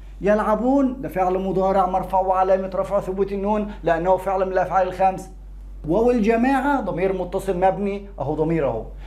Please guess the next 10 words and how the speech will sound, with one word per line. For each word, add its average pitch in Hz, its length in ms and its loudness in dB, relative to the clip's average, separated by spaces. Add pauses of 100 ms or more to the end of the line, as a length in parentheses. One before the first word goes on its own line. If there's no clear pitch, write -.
(100)
ما 160 80 2
أنا 165 80 4
قلت 240 220 4
إن 214 120 0
الضمير 202 320 -2
ممكن 247 300 -4
يكون 214 300 -4
منفصل 247 640 -2 (300)
أو 185 220 6
متصل. 185 800 -2